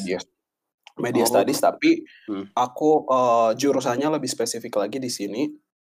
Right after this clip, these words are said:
Speaker 1: namanya media creation and innovation.
Speaker 2: Oh, oh.
Speaker 1: Yes.
Speaker 2: Ada, ada majornya sendiri ya, media creation
Speaker 1: Ah,
Speaker 2: gitu ya?
Speaker 1: ah, ah.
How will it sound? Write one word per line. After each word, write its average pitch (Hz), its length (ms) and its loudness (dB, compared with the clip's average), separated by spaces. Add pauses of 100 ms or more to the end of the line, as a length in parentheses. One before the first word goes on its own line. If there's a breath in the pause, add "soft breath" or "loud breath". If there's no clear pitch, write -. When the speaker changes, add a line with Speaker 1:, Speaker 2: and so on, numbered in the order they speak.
(680)
Speaker 1:
namanya 120 400 0
media 110 320 2
creation 107 480 -4
and 101 160 -2
innovation. 95 720 -6 (640)
Speaker 2:
Oh, 117 720 2
oh. 104 180 -12 (460)
Speaker 1:
Yes. - 160 -16
Speaker 2:
Ada, 123 480 0
ada 113 360 -2 (200)
majornya 113 640 -2
sendiri 113 480 0
ya, - 80 -
media 98 320 0
creation 101 400 -2
Speaker 1:
Ah, 123 160 0 (320)
Speaker 2:
gitu 101 160 -2
ya? 92 160 -8
Speaker 1:
ah, 123 80 -4 (160)
ah. 92 60 -2